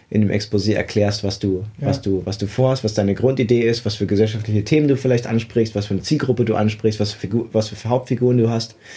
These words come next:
Speaker 1: wie die Storyline so grob geplant ist bisher, was so deine Grundidee ist und dann gibst du eine Leseprobe dazu.
Speaker 2: Mhm.
Speaker 1: Das ist so ein Exposé. Das muss ich dann nochmal machen, langsam mal.
Speaker 2: Ja.
Speaker 1: Genau. Aber eben bei dem Buch,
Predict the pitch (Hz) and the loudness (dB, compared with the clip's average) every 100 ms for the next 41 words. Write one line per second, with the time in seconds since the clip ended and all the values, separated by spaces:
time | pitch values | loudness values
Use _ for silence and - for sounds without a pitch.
0 | - - - 117 110 110 110 113 107 110 | -18 -18 -4 2 2 4 4 4 4 4
1 | 104 - 104 - 101 110 131 127 - 123 | 2 0 -2 -4 -4 -2 -2 -4 -6 -2
2 | 131 131 135 - 104 98 104 98 95 110 | 0 0 -6 -10 -6 -2 0 0 0 0
3 | 127 123 113 110 113 104 107 104 - 104 | 0 2 2 2 0 0 2 0 0 2
4 | 101 101 98 - 95 87 82 - 85 - | 4 2 0 0 2 0 -2 -6 -8 -12
5 | _ - - - 143 120 101 98 98 90 | _ -20 -20 -10 -6 -4 -2 0 0 0
6 | 82 - - 80 82 76 78 _ - - | -2 -6 -6 -2 -2 -2 -8 _ -20 -20
7 | - 92 101 98 98 98 87 87 85 92 | -8 -4 -2 -2 -2 -2 -2 -2 0 0
8 | 107 90 - - 90 87 87 82 90 135 | 0 -2 -4 -6 -4 -2 -2 -2 -2 2
9 | 165 190 151 113 92 85 107 110 104 127 | 4 4 4 0 -4 -2 0 2 2 2
10 | 117 107 113 147 131 160 - | 2 2 4 2 2 0 -2